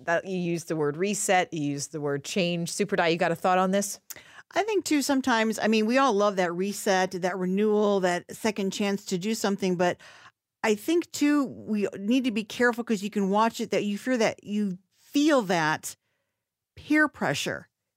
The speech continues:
Speaker 2: Because, yes, it is the new year. Everybody's making these renewals. Everybody's making these new resolutions. Well, uh, then I better, too. Then I, I, I, I have to do this same thing. And then not only have to do the same thing and make these resolutions,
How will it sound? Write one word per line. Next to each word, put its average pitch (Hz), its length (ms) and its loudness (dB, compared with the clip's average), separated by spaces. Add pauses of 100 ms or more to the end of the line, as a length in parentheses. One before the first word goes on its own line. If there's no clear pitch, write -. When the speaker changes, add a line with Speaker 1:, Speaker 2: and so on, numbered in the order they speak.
Speaker 2:
Because, 208 360 2
yes, 254 220 0 (180)
it 208 120 2
is 277 160 4
the 269 100 2
new 233 100 4
year. 180 300 2 (180)
Everybody's 233 460 2
making 233 300 2
these 220 240 2
renewals. 220 500 4
Everybody's 220 440 0
making 220 320 -2
these 202 220 -4
new 220 160 2
resolutions. 220 640 2 (220)
Well, 196 160 2
uh, 190 160 2
then 214 120 2
I 233 160 2
better, 247 220 0
too. 269 360 2 (200)
Then 220 120 0
I, - 40 -2
I, 202 320 0
I, - 240 -2 (160)
I 214 220 2
have 220 320 -2
to 226 100 -2
do 214 260 0
this 208 240 0
same 185 300 -2
thing. 175 460 -4 (400)
And 190 420 2
then 202 300 2
not 196 180 2
only 202 160 2
have 190 240 -2
to 180 80 -4
do 220 240 0
the 262 120 0
same 185 260 0
thing 180 200 0
and 165 100 2
make 226 200 2
these 214 160 -8
resolutions, 175 640 -4